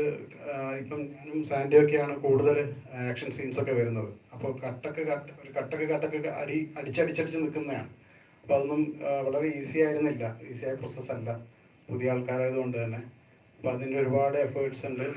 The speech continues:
അപ്പോൾ അതൊന്നും നിങ്ങൾക്ക് കാണുമ്പോൾ അയ്യേ എന്ന് തോന്നിപ്പിക്കാനും പാടില്ല, കാരണം ഇത്രയും ക്യാമറയും ഇത് നല്ല ലെൻസും വൈഡ് ഷോട്ടൊക്കെ എടുക്കുമ്പോൾ അതിൻ്റെതായ ഒരു പെർഫെക്ഷന് വേണ്ടി ഞങ്ങൾ മാക്സിമം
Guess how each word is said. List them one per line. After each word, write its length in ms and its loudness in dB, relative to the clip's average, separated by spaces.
അപ്പോൾ 160 -4
അതൊന്നും 300 4
നിങ്ങൾക്ക് 280 0
കാണുമ്പോൾ 480 2
അയ്യേ 240 0
എന്ന് 200 -2
തോന്നിപ്പിക്കാനും 600 0
പാടില്ല, 260 4
കാരണം 200 -6
ഇത്രയും 260 -8
ക്യാമറയും 460 -4
ഇത് 100 -8
നല്ല 140 -4
ലെൻസും 360 -6
വൈഡ് 260 -6
ഷോട്ടൊക്കെ 360 -2
എടുക്കുമ്പോൾ 380 -4
അതിൻ്റെതായ 420 2
ഒരു 100 2
പെർഫെക്ഷന് 560 -2
വേണ്ടി 260 0
ഞങ്ങൾ 240 -2
മാക്സിമം 400 0